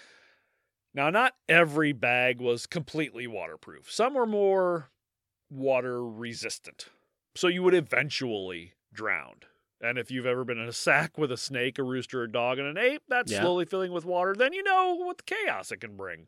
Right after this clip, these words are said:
Speaker 1: you know? For all those times on the weekends when you go <laughs> hang out at the beach.
Speaker 2: <laughs> While I'm
Speaker 1: Just,
Speaker 2: trashing
Speaker 1: you're just
Speaker 2: around.
Speaker 1: at, you're just at the local lake,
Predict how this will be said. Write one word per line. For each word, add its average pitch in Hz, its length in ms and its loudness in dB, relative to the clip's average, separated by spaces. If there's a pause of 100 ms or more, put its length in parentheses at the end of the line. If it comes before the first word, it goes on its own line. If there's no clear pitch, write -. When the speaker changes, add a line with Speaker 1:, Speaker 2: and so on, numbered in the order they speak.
(120)
Speaker 1:
you 170 80 -10
know? 139 260 -6 (200)
For 165 100 4
all 165 60 4
those 160 160 0
times 160 260 0
on 151 60 -2
the 147 80 -2
weekends 120 560 -2
when 117 100 -10
you 113 100 -10
go 123 120 -2
<laughs> - 80 -10
hang 147 200 0
out 143 200 -6 (260)
at 170 140 -4
the 151 80 -2
beach. 165 560 -4
Speaker 2:
<laughs> - 400 -16
While 107 180 -2
I'm 104 60 0
Speaker 1:
Just, - 240 10
Speaker 2:
trashing - 240 -2
Speaker 1:
you're 226 80 4
just 202 240 2
Speaker 2:
around. 175 120 2
Speaker 1:
at, 170 120 6 (240)
you're 226 80 0
just 202 300 4
at 180 160 6
the 165 120 6
local 135 480 4
lake, 113 320 -2